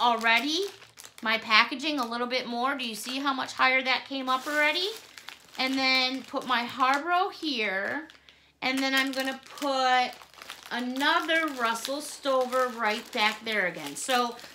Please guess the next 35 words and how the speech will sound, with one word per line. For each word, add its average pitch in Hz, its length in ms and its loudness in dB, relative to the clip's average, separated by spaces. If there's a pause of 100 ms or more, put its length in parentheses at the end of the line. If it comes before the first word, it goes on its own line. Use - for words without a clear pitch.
(100)
the 254 100 -2
same 302 400 0
thing 381 240 -6
I 440 240 4
had 381 180 4
before, 294 760 2 (1120)
I 247 480 6
just 226 840 -2 (800)
added 208 480 2
one 214 180 -2
more 196 260 -2
item 202 380 0
behind 240 480 -4
there 226 160 -4
to 208 80 -6
build 190 300 -6
it 175 100 -4
up 156 160 -4
a - 40 -10
little, - 440 -10
okay? 190 600 -2 (280)
So - 160 -10
let 208 180 -6
me 285 120 -4
see 311 240 -6
what 302 120 -2
else 277 240 0
I 277 140 -2
have 208 460 -6
here. 156 640 -8 (840)
Hopefully 269 460 -4
you 269 80 -4
guys 226 420 -4
can 220 240 -12
see 208 960 -4